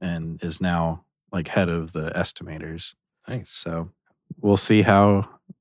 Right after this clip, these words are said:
Speaker 1: how it's like in the corporate world.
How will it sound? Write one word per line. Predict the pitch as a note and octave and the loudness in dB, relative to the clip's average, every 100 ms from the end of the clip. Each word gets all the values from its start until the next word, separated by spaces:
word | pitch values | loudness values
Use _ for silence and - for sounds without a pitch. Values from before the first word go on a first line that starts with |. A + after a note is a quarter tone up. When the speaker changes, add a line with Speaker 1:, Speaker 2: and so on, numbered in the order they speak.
| _ _ _ _ - | _ _ _ _ 2
Speaker 1:
how | G#2+ F#2+ | 4 4
it's | F#2 | 4
like | G2 F#2+ | 4 4
in | F#2+ F2+ | 2 2
the | F2+ F2 - _ _ _ _ _ _ | 2 2 0 _ _ _ _ _ _
corporate | - A2+ G2+ G#2+ F#2+ | 4 6 8 6 6
world. | F#2 G2 F#2 F2 | 6 6 6 2